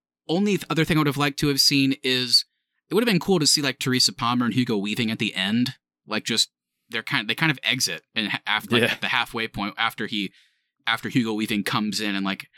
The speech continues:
Speaker 1: helps him g-, officially get the whole conscientious objector thing. It would have been nice to have a wrap up that way. Maybe it didn't feel like it was so distinctly one half and then another half of a movie, but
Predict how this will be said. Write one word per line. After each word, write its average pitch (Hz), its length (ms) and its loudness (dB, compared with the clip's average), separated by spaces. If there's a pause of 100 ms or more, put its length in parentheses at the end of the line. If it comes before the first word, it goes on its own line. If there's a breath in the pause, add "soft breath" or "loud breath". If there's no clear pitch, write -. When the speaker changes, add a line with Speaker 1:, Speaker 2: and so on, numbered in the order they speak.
Speaker 1:
helps - 320 -2
him 98 320 -6 (200)
g-, - 140 -14
officially 107 460 -2
get 104 220 -6
the 101 80 -4
whole 101 160 -4
conscientious 98 600 -4
objector 95 420 -6
thing. 95 320 -2 (280 loud breath)
It - 60 -4
would 175 80 4
have 170 60 4
been 160 140 2
nice 139 200 2
to 151 80 -2
have 127 60 -4
a 107 60 -2
wrap 101 360 -2
up - 160 -6
that 117 240 -2
way. 117 160 -4
Maybe 104 480 -2
it 107 80 -6
didn't 113 260 -6
feel 120 220 -4
like 113 180 -4
it 113 60 -4
was 101 160 -2
so 120 320 0
distinctly 113 800 -2
one 107 320 -6
half 110 280 -2
and 104 80 -8
then 104 80 -6
another 95 220 -4
half 107 180 -6
of 98 80 -12
a 92 60 -6
movie, 98 340 -6
but 113 280 -4